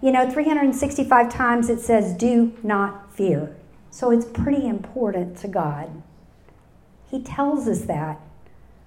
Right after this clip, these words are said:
three hundred and sixty-five times. And one of the things I learned in that time frame in Second Timothy one seven is God has not given us a spirit of fear,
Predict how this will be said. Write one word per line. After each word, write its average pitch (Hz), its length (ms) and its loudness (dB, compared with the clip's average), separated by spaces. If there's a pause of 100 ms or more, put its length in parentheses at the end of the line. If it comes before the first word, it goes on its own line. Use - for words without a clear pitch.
(640)
three 262 320 -2
hundred 233 300 0
and 202 180 -6
sixty-five 196 720 -4
times. 190 420 -6 (100)
And 262 100 2
one 311 140 4
of 339 80 4
the 277 100 4
things 262 300 -2
I 233 140 4
learned 233 280 4
in 226 100 6
that 226 260 4
time 233 280 0
frame 233 380 0 (600)
in 226 100 0
Second 262 300 2
Timothy 269 320 2
one 240 320 2
seven 233 400 2
is 202 100 -2
God 214 260 0
has 214 140 -2
not 220 240 -2
given 294 240 2
us 208 160 -4
a 208 60 -8
spirit 196 420 -4
of 185 180 -4
fear, 196 460 -4